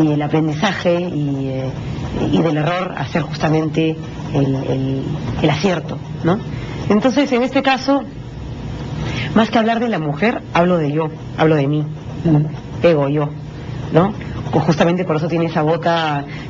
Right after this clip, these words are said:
Speaker 1: tan cholopink, con
Speaker 2: Ujú.
Speaker 1: ese taco tan,
Speaker 2: Claro.
Speaker 1: tan agresivo, ¿no?
Speaker 2: Ujú.
Speaker 1: Porque es, eh, soy yo ref-, reflejada de alguna manera o de bastantes maneras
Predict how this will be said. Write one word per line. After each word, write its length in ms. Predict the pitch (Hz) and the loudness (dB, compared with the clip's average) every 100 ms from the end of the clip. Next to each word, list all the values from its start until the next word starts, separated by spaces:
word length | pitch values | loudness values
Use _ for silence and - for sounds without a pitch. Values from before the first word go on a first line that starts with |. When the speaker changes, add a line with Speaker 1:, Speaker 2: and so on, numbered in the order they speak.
| - | 0
Speaker 1:
tan 540 | 156 160 151 151 143 | 4 4 4 2 0
cholopink, 680 | 139 165 147 170 180 170 160 - 170 | -2 0 0 2 2 0 -4 -6 2
con 140 | 170 | 4
Speaker 2:
Ujú. 60 | 151 | 4
Speaker 1:
ese 80 | 156 | 2
taco 300 | 160 160 160 | -2 -2 -2
tan, 520 | 160 160 156 151 139 - - | 0 0 2 0 -2 -2 4
Speaker 2:
Claro. 360 | 147 147 139 | 4 4 0
Speaker 1:
tan 220 | 139 147 | 0 2
agresivo, 680 | 156 151 139 - 165 143 143 | 4 2 0 0 0 2 0
¿no? 80 | 147 | -2
Speaker 2:
Ujú. 400 | 180 - 151 139 135 - | -4 0 4 4 0 -2
Speaker 1:
Porque 200 | 156 208 | 2 2
es, 60 | 233 - - - - | 2 -4 -10 -10 -4
eh, 140 | 175 180 180 - - | -2 -2 -4 -4 0
soy 220 | - 208 | 2 4
yo 120 | 220 | 2
ref-, 260 | 254 220 175 | 0 -4 -2
reflejada 760 | 165 165 170 190 202 185 220 | -2 0 0 2 2 2 -2
de 60 | 156 | -2
alguna 180 | 151 180 | -2 -2
manera 380 | 165 147 165 214 | 0 0 0 0
o 60 | |
de 60 | 147 | -2
bastantes 460 | 131 - 208 190 151 | -4 0 0 2 2
maneras 400 | 143 156 208 | 2 2 0